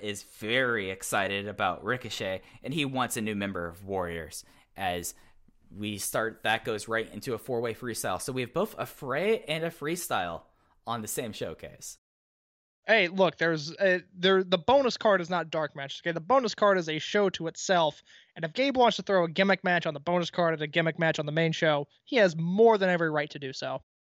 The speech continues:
Speaker 1: That's fair, that's fair. So the four-way freestyle was Ricochet versus Eric Cannon versus Johnny Gargano versus Chuck Taylor. Chuck Taylor continues his winning streak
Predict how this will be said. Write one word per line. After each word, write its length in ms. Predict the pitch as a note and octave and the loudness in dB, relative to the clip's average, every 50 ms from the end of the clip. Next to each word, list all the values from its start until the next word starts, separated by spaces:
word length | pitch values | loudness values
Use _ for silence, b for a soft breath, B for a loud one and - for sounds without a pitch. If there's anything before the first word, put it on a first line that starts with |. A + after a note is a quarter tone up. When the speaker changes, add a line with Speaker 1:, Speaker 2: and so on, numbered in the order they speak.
| _ _ - - | _ _ -4 0
Speaker 1:
That's 200 | D#3+ F3+ F3 - | 0 0 0 -2
fair, 180 | C3+ A2+ G2 - | -4 -6 -4 -6
that's 200 | A2 G#2 - - | -8 -8 -8 -8
fair. 240 | A2 F2+ E2+ - b b b b | -8 -8 -8 -10 b b b b
So 420 | - - - C#3+ B2+ A#2 A2 A2+ | -14 -6 -4 -2 0 0 0 -2
the 160 | A2 G#2 A#2 A2+ | -2 -4 -4 -4
four-way 440 | - - E3+ D3 C#3+ D3 D3 C#3 | 0 2 2 4 4 4 2 0
freestyle 680 | B2+ - D3 C3 B2 - - C3+ A#2 A2 G#2 G2+ G2+ - | -2 -4 -6 -6 -4 -2 0 2 2 2 2 -2 -2 0
was 520 | A#2 A#2 A#2 A2 G#2 G2+ F#2+ F#2 - - B B B B B - | 2 2 4 4 2 -2 -4 -6 -8 -10 B B B B B -2
Ricochet 720 | B2 C#3+ C#3+ - D3 - - - C#3+ A#2+ A2+ G#2+ G2 F#2 F2 - | 0 0 0 0 0 0 2 4 4 4 4 4 2 0 -4 -4
versus 500 | C3 B2 A#2 A2+ - C3 A2 G2 G#2 - - | -4 -4 -4 -4 -6 -8 -8 -8 -8 -10 -6
Eric 260 | A#2+ A#2+ A#2+ - - | -4 -4 -4 -4 -8
Cannon 380 | - A#2+ A2+ G#2 G2+ G2+ G2+ G2 | -12 -10 -8 -6 -6 -6 -6 -6
versus 480 | A2+ G#2 G#2 F#2+ - A#2 G#2 F#2 - b b b b b | -4 -6 -6 -6 -6 -8 -8 -8 -10 b b b b b
Johnny 220 | - D3 C3+ C3 | -4 -2 -2 -2
Gargano 480 | A#2 B2 A2+ - B2+ A2+ A2 G#2+ G#2+ G#2 | -2 -4 -4 -2 -2 -2 -2 -2 -4 -4
versus 340 | G#2+ A2 A2 - - G2 - | -6 -6 -8 -8 -10 -14 -14
Chuck 320 | - - C#3+ A2+ - - | -12 -10 -10 -10 -10 -10
Taylor. 380 | - - A2 G#2 G2+ G2 F#2 b b b b b - | -10 -6 -4 -4 -4 -4 -6 b b b b b -8
Chuck 320 | - - - A#3 A#3 A#3 | -6 0 0 0 0 0
Taylor 320 | - - E3+ G3+ G#3 F3+ D3 | -4 -4 -2 0 0 -2 -2
continues 460 | - - - F3+ F3+ F3+ F#3 F#3 - | -4 -10 -12 -10 -8 -6 -8 -6 -6
his 180 | E3+ C#3+ A#2 A2 | -6 -8 -8 -8
winning 360 | F#2 F#2 A2+ D#3 F#3 E3+ C#3+ | -8 -6 -6 -4 -4 -4 -6
streak 440 | - - - B2 F#2+ E2 - - | -8 -8 -8 -8 -8 -8 -10 -18